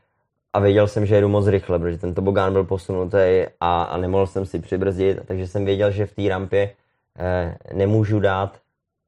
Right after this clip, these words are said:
ten plyn, protože když ho tam dám, tak, tak to přeletím.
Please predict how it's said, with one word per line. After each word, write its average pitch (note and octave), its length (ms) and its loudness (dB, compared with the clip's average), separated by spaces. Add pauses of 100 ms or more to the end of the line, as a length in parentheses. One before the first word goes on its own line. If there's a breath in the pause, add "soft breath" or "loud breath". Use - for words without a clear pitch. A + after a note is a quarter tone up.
(280)
ten F#2 180 -2
plyn, F#2 260 0
protože F2 200 -6
když F#2 180 -4
ho G2+ 100 0
tam G2 180 -2
dám, F#2+ 300 -2
tak, G2 180 -4
tak F#2+ 160 -10
to F#2+ 140 -4
přeletím. G2 640 -4